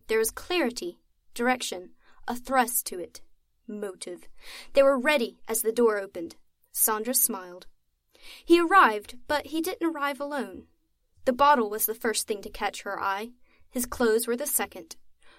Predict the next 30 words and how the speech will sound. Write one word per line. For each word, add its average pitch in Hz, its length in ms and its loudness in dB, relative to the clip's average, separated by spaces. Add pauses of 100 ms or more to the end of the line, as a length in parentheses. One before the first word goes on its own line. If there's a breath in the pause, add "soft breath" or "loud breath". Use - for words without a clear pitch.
(120 soft breath)
Rumpled, 311 520 -2 (200)
a 214 80 -10
gray 247 360 -4
flannel 262 400 -6
shirt - 400 -8 (100)
over 214 220 -6
another 240 320 -4
shirt, 208 400 -10 (400 loud breath)
jeans 320 520 0
with 233 140 -4
the 220 100 -6
bottoms 247 420 -2
of 220 80 -10
the 226 80 -8
pant 233 340 -6
legs - 520 -14
in 196 120 -18
tatters 190 640 -2 (180)
over 202 240 -8
brown 226 420 0
boots, 190 420 -6 (300 loud breath)
with 247 200 0
gray 294 300 0
dirt 240 440 -2
layered 214 380 -6
over 214 200 -6
the 208 120 -12
badly 226 420 -4
scuffed - 440 -8
toe. 185 340 -8